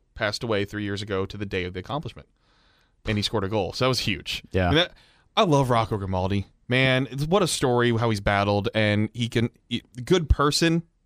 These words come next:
Speaker 2: Mm-hmm.
Speaker 1: And when you're a good person, I wanna like you even more, but then when you go out and do that,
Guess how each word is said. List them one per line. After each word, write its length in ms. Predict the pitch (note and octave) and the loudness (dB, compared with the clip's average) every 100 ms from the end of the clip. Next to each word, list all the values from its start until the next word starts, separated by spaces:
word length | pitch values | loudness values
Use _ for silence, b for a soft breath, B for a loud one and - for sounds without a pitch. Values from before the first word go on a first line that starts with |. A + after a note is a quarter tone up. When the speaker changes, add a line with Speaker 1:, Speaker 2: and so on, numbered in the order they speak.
| _ - | _ 2
Speaker 2:
Mm-hmm. 260 | A2 A2+ A2+ b b | 4 4 2 b b
Speaker 1:
And 260 | C3 C3 C3+ | 0 0 0
when 200 | C3 D3+ | 0 0
you're 240 | D3+ C#3+ | 0 0
a 20 | C#3 | 2
good 200 | F#3 D#3+ | 0 2
person, 460 | D#3 C#3+ D#3+ E3 | 0 0 0 0
I 60 | A#2 | 0
wanna 220 | A#2+ B2+ | 0 2
like 200 | A#2+ B2 | 2 0
you 120 | C3 | 0
even 120 | B2 A2 | 2 2
more, 240 | A2+ A#2 | 2 2
but 140 | A#2 A2 | 0 0
then 120 | B2 | 2
when 100 | A#2+ | 2
you 80 | A2+ | 2
go 140 | A#2 | 2
out 80 | A#2+ | 0
and 140 | A2 | 0
do 140 | G#2+ G#2+ | 0 0
that, 300 | G2 G#2 | 2 2